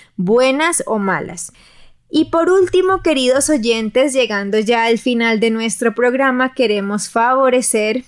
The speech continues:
o queremos, eh, promover el lenguaje corporal para el amor dentro de tu familia.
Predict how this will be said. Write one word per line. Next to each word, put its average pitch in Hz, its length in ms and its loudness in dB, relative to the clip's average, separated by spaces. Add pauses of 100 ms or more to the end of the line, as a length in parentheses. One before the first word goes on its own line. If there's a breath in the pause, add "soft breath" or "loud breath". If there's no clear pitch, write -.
(120)
o 214 140 -4
queremos, 190 640 0
eh, 185 480 -2 (420 soft breath)
promover 262 720 2 (440 soft breath)
el 254 260 4
lenguaje 247 720 2
corporal 208 640 2
para 226 280 0
el 240 120 0
amor 214 400 0 (180)
dentro 285 800 0
de 277 340 2
tu 254 140 0
familia. 185 720 -2